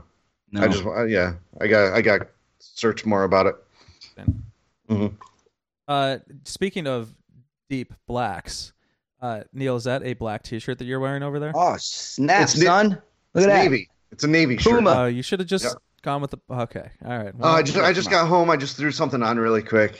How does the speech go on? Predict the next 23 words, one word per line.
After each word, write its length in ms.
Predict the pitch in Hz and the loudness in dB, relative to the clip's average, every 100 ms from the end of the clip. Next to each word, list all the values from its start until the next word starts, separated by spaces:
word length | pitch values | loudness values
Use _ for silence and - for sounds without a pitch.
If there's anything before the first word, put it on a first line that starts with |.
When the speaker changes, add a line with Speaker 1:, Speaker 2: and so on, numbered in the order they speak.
| - | -12
Speaker 3:
Okay. 120 | 104 | -6
Speaker 2:
I 40 | 113 | 0
couldn't 200 | 151 139 | 2 4
get 140 | 135 | 4
all 100 | 123 | 4
dressed 300 | 120 113 - | 4 0 -2
up 120 | 110 | -6
for 160 | 101 104 | -4 -4
you 100 | 101 | -2
guys. 360 | 95 98 95 95 | 0 0 0 -4
Speaker 3:
Just 200 | - - | -8 -8
curious. 400 | 113 107 110 - | -8 -8 -12 -14
Just 260 | - - | -16 -6
Speaker 1:
We 80 | 139 | -4
Speaker 3:
curious. 80 | - | -2
Speaker 1:
should 100 | 165 | 0
do 100 | 135 | 2
that 180 | 143 104 | 4 4
one 100 | 98 | 4
Speaker 2:
And, 160 | 135 131 | 2 2
Speaker 1:
episode. 100 | - | 2
Speaker 2:
and 160 | 117 107 | 2 4
girl. 320 | 101 98 92 | 4 4 0